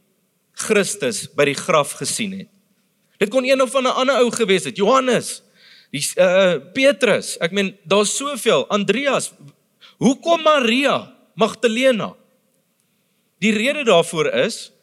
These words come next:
dat in die Joodse sisteem en die Griekse sisteem was die getuienis van 'n vrou glad nie geldig in enige regs, eh, geskikking of,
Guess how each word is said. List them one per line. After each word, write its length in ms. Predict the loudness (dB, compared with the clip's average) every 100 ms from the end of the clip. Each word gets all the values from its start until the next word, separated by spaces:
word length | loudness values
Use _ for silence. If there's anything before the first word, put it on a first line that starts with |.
| _ _ _ _
dat 300 | 0 0 -2 -4
in 240 | -2 0
die 440 | 0 0 -2 -8 -16
Joodse 480 | -2 2 2 0 -8
sisteem 760 | -6 -6 -6 -2 0 -2 -6 _ _ _ _ _ _ -14 -2
en 160 | 0
die 80 | 0
Griekse 360 | 0 -4 -4 -8
sisteem 500 | -8 -6 -2 -2 -4 -14 -20 -20 -2
was 220 | 0 0 0
die 100 | -2
getuienis 840 | -4 -4 -2 2 4 2 0 -2
van 180 | -4 -4
'n 120 | -4
vrou 560 | -4 -2 0 0 -6 -14 _ _ _ _ _
glad 360 | -8 0 2 2
nie 100 | -4
geldig 540 | -4 0 0 0 -6
in 140 | -6 -6
enige 680 | -2 0 -2 0 0 0 -4 _ _ _ _ _ _
regs, 720 | -6 0 0 0 -4 -6 -8 -6
eh, 320 | -2 0 0 -4
geskikking 1000 | -14 -14 -8 -6 -6 -4 -4 -4 -6 -4
of, 260 | -4 -6